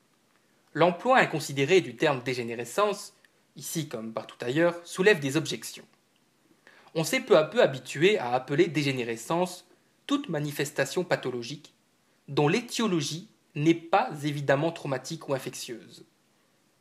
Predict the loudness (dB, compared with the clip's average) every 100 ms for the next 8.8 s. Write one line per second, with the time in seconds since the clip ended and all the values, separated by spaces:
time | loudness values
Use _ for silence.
0 | _ -12 -4 0 0 0 -4 -8 -10 -6
1 | -4 -2 -2 -2 -4 -6 -6 -4 -2 -2
2 | -2 -4 -4 -2 -2 -4 -6 -14 _ _
3 | _ _ _ _ _ -4 -2 0 0 0
4 | -2 -2 2 2 2 -2 -2 0 2 2
5 | 0 0 0 0 -2 -2 -2 -2 -4 -12
6 | _ _ _ _ 0 4 4 4 4 -2
7 | -4 -4 0 2 2 0 -4 -10 -2 0
8 | 2 0 2 2 2 -2 -6